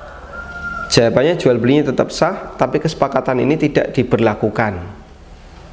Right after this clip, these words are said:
Kesepakatan ini tidak diberlakukan. Dengan ketentuan tadi, selama kesepakatan itu tidak dilarang syarat datnya. Kalau dilarang syarat datnya, tidak boleh.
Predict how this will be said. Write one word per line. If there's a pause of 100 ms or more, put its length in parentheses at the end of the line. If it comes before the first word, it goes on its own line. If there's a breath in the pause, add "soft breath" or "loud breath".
(600 loud breath)
Kesepakatan
ini
tidak
diberlakukan. (1080 loud breath)
Dengan
ketentuan
tadi, (640 loud breath)
selama (720)
kesepakatan
itu (640 loud breath)
tidak
dilarang
syarat
datnya. (720 loud breath)
Kalau
dilarang
syarat
datnya,
tidak
boleh.